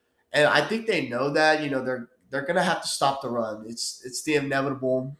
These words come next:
Make Jared Goff, you know, beat you. I, like, like I said, this is tough 'cause it's hard to go against a, a, a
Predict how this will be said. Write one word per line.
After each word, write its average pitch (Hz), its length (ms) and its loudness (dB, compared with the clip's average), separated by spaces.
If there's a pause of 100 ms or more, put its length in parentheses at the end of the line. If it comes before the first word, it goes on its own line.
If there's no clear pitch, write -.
(100)
Make 143 320 -2
Jared 147 300 2
Goff, 135 400 4
you 131 80 -4
know, 120 160 -2
beat 135 460 -4
you. 131 340 -2 (1600)
I, 156 380 4 (1900)
like, 147 220 0
like 151 180 2
I 165 60 4
said, 165 240 0
this 160 120 -6
is 196 120 -8
tough 170 280 -2
'cause 160 160 -6
it's - 100 -12
hard 165 200 2
to 233 60 -6
go 202 160 0
against 196 200 -2
a, 160 200 -6
a, 117 280 -8
a - 40 -16